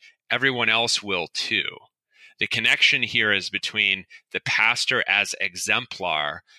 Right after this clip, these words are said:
and the congregation. And let me be super clear as we talk about some of the other characteristics real quick, that this is not meant by Paul as kind of a joke or ironically, or like, "Hey,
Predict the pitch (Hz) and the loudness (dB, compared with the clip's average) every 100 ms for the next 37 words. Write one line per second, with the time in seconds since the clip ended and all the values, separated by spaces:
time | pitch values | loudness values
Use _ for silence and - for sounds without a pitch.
0 | - 104 98 - 107 101 92 87 90 80 | -6 -4 -4 -2 -2 0 0 2 2 2
1 | - - _ - - 104 120 139 123 107 | 2 -4 _ -20 -6 0 2 2 2 0
2 | - - - 202 151 - - 101 87 90 | 0 0 0 0 0 -2 0 2 2 2
3 | 95 104 98 98 92 - 104 95 90 101 | -2 0 -2 0 -2 -2 -4 0 2 2
4 | 104 - 95 92 92 - 87 - 95 85 | 0 0 -2 -2 -4 -2 -4 -4 -6 -6
5 | - 147 143 87 - - - - - - | -6 0 0 0 -8 -16 -14 -14 -18 0
6 | 117 110 - 143 175 156 131 123 139 120 | 0 0 -2 -2 0 0 2 2 2 -2
7 | 117 117 131 139 120 104 101 - 104 101 | -2 2 2 0 0 0 0 -2 0 0
8 | 95 95 - 120 110 98 92 - - 104 | 0 -2 -2 -2 -2 -2 -8 -2 0 2
9 | 101 - _ - - _ _ _ 113 90 | 0 -2 _ -20 -20 _ _ _ -4 2
10 | 107 98 101 110 98 - 80 60 - _ | 2 2 2 2 2 -2 -4 -4 -4 _
11 | - - 110 104 95 90 85 - _ - | -20 -8 -4 0 2 2 0 -4 _ -4
12 | 156 151 104 78 | 2 4 4 2